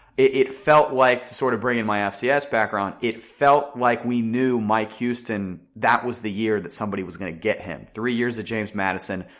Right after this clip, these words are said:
two national title appearances, and he, he's, he was something like, you know, forty-two and five. We knew that the money was coming and that somebody was gonna get him.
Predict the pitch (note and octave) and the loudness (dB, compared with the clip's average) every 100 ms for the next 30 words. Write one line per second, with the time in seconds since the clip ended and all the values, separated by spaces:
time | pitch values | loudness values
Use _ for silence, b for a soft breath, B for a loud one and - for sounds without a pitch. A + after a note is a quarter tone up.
0 | B - D3+ B2+ A#2 - A2 G2+ A2 G2+ | B -6 -2 0 0 -2 -6 -2 0 0
1 | F#2+ G2 A2 F#2+ F#2 F#2+ F2+ b b b | 0 -4 -4 -4 -4 -8 -8 b b b
2 | G2 F#3+ A#2 - G#2+ - - A2 G#2 - | -8 -4 -4 -4 -6 -6 -8 -8 -6 -4
3 | A#2 A2 G2+ G2 - - b b - G2 | -4 -4 -2 -4 -6 -16 b b -6 -6
4 | - - C#3 C#3 B2 - C3+ G#2 - - | -6 -4 0 0 -2 -2 -2 -2 -6 0
5 | A2 G#2+ G#2 G2+ A2 D3+ C#3 C#3 E3 D#3+ | 4 4 2 0 -4 -4 -2 0 0 2
6 | C3 - A2 A2+ B2 B2 G#2 G#2 - A2 | 0 -2 -2 0 0 0 -2 -4 -4 -2
7 | G#2 F#2 F2 D2+ - A#2 G#2 G2+ E2+ - | -2 -4 -8 -8 -4 -4 -4 -6 -8 -10
8 | G2 E2 - E2 - - - | -10 -12 -10 -10 -10 -14 -20